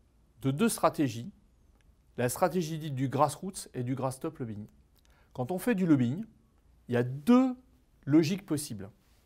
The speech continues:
Première logique, je vais, c'est la logique directe, c'est-à-dire le grass top lobbying. Je m'adresse directement à la cible. Alors, quand je m'adresse directement à la cible, généralement, je passe par la cible elle-même,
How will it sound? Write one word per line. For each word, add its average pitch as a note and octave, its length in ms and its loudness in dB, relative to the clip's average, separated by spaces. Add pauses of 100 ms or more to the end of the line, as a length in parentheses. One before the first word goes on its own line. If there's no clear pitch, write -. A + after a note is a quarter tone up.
(720)
Première G#3+ 280 6
logique, F#3+ 480 2 (640)
je B2 160 -2
vais, D#3+ 180 4
c'est D#3 140 -4
la C#3+ 60 6
logique D3 320 2
directe, A#2+ 480 -2 (340)
c'est-à-dire B2 300 0
le A#2+ 80 2
grass C3+ 280 4
top - 180 -2
lobbying. C3+ 300 -6 (140)
Je D3 140 -2
m'adresse F3 480 0
directement G3 680 0
à C#3+ 80 -2
la C3+ 80 2
cible. - 300 -10 (340)
Alors, C3+ 280 2
quand A3 120 2
je E3+ 80 -2
m'adresse E3+ 300 4
directement C3 380 0
à - 20 2
la A#2 40 -2
cible, G#3 300 -4 (400)
généralement, C3 540 0
je A#2+ 100 -6
passe A#2+ 220 -4
par - 100 -2
la G#2 80 -2
cible B2 300 -8
elle-même, A#2 360 -2